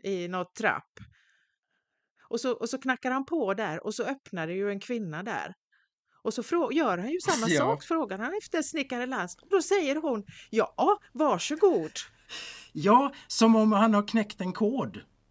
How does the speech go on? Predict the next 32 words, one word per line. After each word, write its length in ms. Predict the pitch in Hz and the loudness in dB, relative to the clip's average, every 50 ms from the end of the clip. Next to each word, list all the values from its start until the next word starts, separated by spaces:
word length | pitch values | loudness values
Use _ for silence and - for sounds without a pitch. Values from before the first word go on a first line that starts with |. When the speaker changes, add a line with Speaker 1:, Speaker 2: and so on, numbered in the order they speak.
| _ _ _ _ _ _ _ _ _ _ _ _ _ _ _ _ _ _ _ | _ _ _ _ _ _ _ _ _ _ _ _ _ _ _ _ _ _ _
Speaker 2:
Det 180 | - 190 208 220 | 2 4 6 6
är 60 | 208 | 6
som 180 | 208 214 208 | 6 6 6
att 120 | 214 202 202 | 6 6 6
han 140 | 214 214 214 | 4 4 6
har 60 | 208 | 4
sagt 400 | 208 - 247 226 190 - - - 202 | 4 4 4 4 2 0 -6 -8 -6
exakt 480 | 202 208 - - 233 202 165 - - 190 | -4 -2 0 2 2 2 0 -2 -4 -2
rätt 260 | 190 220 220 - - | -2 -2 -2 -2 -2
för 100 | - 190 | -2 0
att 60 | 185 | 0
hon 160 | 202 202 180 | 0 0 0
fattar 360 | - - 208 208 - - 165 | 0 -2 -4 -4 -4 -4 -2
med 120 | 170 175 170 | -2 -2 -2
en 120 | 160 160 | -2 0
gång. 300 | 160 190 214 214 190 147 | 2 2 4 4 2 2
"Aha, 600 | 165 170 165 165 202 254 262 185 135 113 107 107 - - - - - - - | 2 0 2 4 6 6 6 6 4 2 0 -4 -8 -12 -20 -20 -20 -6 0
du 120 | 202 208 | 0 2
ska, 120 | 208 - - - - - - 392 - - | 4 4 4 2 2 -2 -8 -10 -12 -12
<laughs> 360 | - - - - - - - | -14 -16 -16 -16 -16 -8 -4
du 140 | - 190 180 | -2 0 0
ska 240 | - - 208 190 | 2 2 2 0
till, 420 | 185 - 190 180 180 180 175 151 147 | 0 0 -2 -4 -2 -4 -6 -6 -6
till 680 | - 185 175 175 175 170 170 170 170 165 165 165 165 151 | -6 -4 -4 -4 -4 -4 -4 -4 -4 -4 -4 -4 -4 -2
sessionsrummet. 1000 | - - 170 - - 214 180 151 120 - 147 135 117 95 92 113 170 247 247 - | -2 -2 -2 -2 -2 -2 -2 -2 -2 -2 -2 -2 -2 -2 -2 -2 0 0 0 0
Du 80 | 220 | 2
ska 140 | 202 - - - - - | 2 2 0 -2 -2 2
<laughs> 0 | |
in 200 | - 254 247 247 | 4 4 4 4
på 120 | - - 233 | 2 0 0
rannsakningen." 960 | 226 196 196 156 - - 165 135 143 - 254 269 - 147 - 190 160 160 - | 0 0 0 0 0 2 2 2 0 0 -4 -6 -8 -6 -4 -4 -4 -4 -6
Speaker 1:
Mm. 280 | - 226 - - 240 - | -6 -8 -10 -10 -14 -14